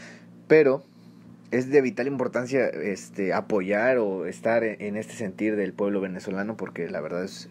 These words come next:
son momentos difíciles, momentos tristes y lamentables que, que es difícil superar muchas veces. Así que estamos con ustedes, Venezuela.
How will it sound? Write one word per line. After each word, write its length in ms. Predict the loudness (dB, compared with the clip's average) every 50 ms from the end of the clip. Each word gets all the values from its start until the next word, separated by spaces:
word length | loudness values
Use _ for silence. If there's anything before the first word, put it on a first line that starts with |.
| -18 -16
son 220 | -12 -10 -10 -8
momentos 320 | -8 -8 -10 -10 -12 -12
difíciles, 520 | -12 -12 -10 -10 -10 -6 -4 -2 -2 -2 -2
momentos 480 | -4 -4 -6 -6 -4 -6 -6 -8 -6
tristes 500 | -6 -2 -2 -2 -2 0 -2 -2 -2 -4 -16 -20 -20 -20 -18 -10 -4
y 60 | 0
lamentables 760 | 2 2 2 0 -4 -4 0 0 0 2 0 0 -2 -4 -8
que, 480 | -6 -2 0 0 0 0 -2 -4 -8 -12 -18 -20 -20 -20 -20 -20 -20 -20 -20 -20 -20 -20 -20 -20 -20 -20 -20 -20 -20 -20 -20 -20 -10
que 300 | -4 0 2 4 4 4
es 80 | 2 2
difícil 360 | 0 -2 -2 -2 -2 -2 -2
superar 380 | -2 -2 0 2 2 2 2 2
muchas 260 | -2 -4 -6 -4 -2
veces. 340 | 0 0 0 -2 -6 -10 -10 -16 -20 -20 -20 -18 -14 -12
Así 200 | -10 -8 -8 -2
que 220 | 0 2 0 0 0 -8
estamos 300 | -12 -6 -4 -4 -4 -4
con 120 | -6 -6
ustedes, 200 | -4 0 0 0
Venezuela. 540 | 0 0 -4 -4 -2 0 2 2 2 0 -2